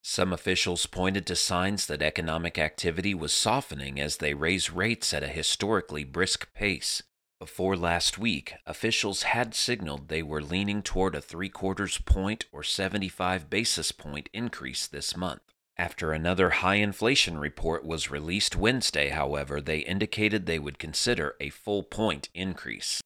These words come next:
The Labor Department reported the Consumer Price Index rose nine point one percent in June from a year before, a new four-decade high,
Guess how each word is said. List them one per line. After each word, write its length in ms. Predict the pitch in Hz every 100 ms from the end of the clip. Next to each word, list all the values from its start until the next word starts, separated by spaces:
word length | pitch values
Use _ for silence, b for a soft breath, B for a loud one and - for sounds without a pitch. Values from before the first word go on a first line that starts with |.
| _ _ -
The 80 | 80
Labor 320 | 80 76 85
Department 560 | 80 - 87 87 95 90
reported 500 | 82 - 95 107 95
the 80 |
Consumer 480 | - 87 - 101 92
Price 440 | 87 - 98 104 104
Index 480 | 98 98 98 -
rose 420 | 82 87 98 90 85
nine 280 | 85 104
point 340 | 95 98 95 82
one 240 | 101 135
percent 480 | - 80 - 73 73
in 180 | 73 73
June 320 | 71 76 90
from 220 | 80 78
a 60 | 73
year 260 | 76 98
before, 580 | 82 78 - 127 71 62 _ _ -
a 20 |
new 260 | 80 90 98
four-decade 760 | - 95 101 98 101 - 92 92
high, 480 | - 113 87 65